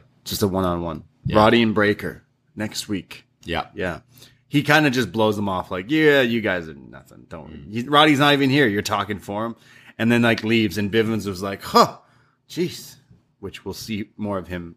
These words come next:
Speaker 1: later. But the Creed Bros, they stay out there because they have a matchup right
Speaker 2: Mm-hmm.
Speaker 1: now. Are you excited?
Speaker 2: Oh, yeah, it's our favorites.
Speaker 1: Briggs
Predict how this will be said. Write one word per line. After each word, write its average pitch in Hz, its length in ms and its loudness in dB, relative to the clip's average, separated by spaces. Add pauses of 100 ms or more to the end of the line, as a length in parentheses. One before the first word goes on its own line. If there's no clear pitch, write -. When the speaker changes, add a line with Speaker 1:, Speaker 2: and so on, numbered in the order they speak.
Speaker 1:
later. 92 320 -6
But 180 400 0 (320)
the 131 100 2
Creed 185 360 4
Bros, 110 540 2 (140)
they 110 80 -8
stay 147 320 4
out 175 200 2
there 98 300 0
because 107 240 -4
they 143 120 6
have 123 100 6
a 101 60 2
matchup 120 560 2 (440)
right 104 240 -2
Speaker 2:
Mm-hmm. - 80 -6
Speaker 1:
now. 95 380 -6
Are 113 140 -2
you 139 300 6
excited? 151 800 0 (160)
Speaker 2:
Oh, 107 160 -2
yeah, 120 220 2
it's - 160 -6
our 107 80 0
favorites. - 880 -4 (520)
Speaker 1:
Briggs 175 720 4